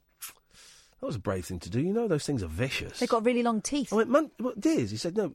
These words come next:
Speaker 1: n-, not all deers. Muntjacks are violent little thugs.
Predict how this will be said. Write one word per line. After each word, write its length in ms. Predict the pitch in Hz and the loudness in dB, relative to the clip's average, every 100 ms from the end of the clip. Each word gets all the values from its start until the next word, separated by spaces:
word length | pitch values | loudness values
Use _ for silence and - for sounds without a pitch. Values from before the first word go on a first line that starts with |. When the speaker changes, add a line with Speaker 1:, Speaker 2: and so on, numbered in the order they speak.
| - | -6
Speaker 1:
n-, 260 | 196 220 220 | -8 -6 -6
not 260 | 233 262 | -4 0
all 200 | 190 208 | 2 2
deers. 240 | 143 95 120 | 2 0 2
Muntjacks 480 | 202 247 127 98 | 2 2 -2 -2
are 60 | 113 | -4
violent 680 | 104 110 113 151 240 190 95 | -4 -4 0 2 2 2 0
little 200 | 104 101 | -2 -4
thugs. 600 | - - 180 87 - - | -4 -2 0 -2 -12 -18